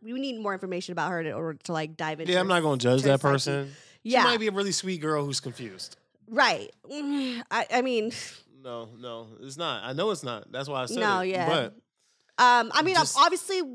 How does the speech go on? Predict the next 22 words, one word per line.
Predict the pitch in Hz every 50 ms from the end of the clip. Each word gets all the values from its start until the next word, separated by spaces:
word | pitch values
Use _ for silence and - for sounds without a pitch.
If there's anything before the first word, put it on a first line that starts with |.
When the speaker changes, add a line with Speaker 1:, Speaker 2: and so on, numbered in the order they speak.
| 226
Speaker 1:
there's | 233 220 226 262 262 269 254 - -
always | - 226 233 240 269 277 277 233 -
reasons | 196 175 175 185 185 185 180 202 208 202 202 190 185
why | 170 170 165 156 160 170 175
we | 170 165 165 -
are | - 156 156 165
the | 165 170
way | 165 170
that | 165 160 143
we | 165 165 -
are. | - - 165 160 156 175 208
So | - - 196
there's | 196 196 190 185 - _ _ _ _ -
obviously | 214 240 247 254 269 - - - 220 196
a | 190
reason | 180 170 180 175 175 180 175 180 175 170
from | 170 - 156 151
her | 180 185 170
past | - - 180 165 165 170 202 - -
on | 190 180 180
why | 175 165 156 156
she's | 180 - - - 165 156 156 156 160 -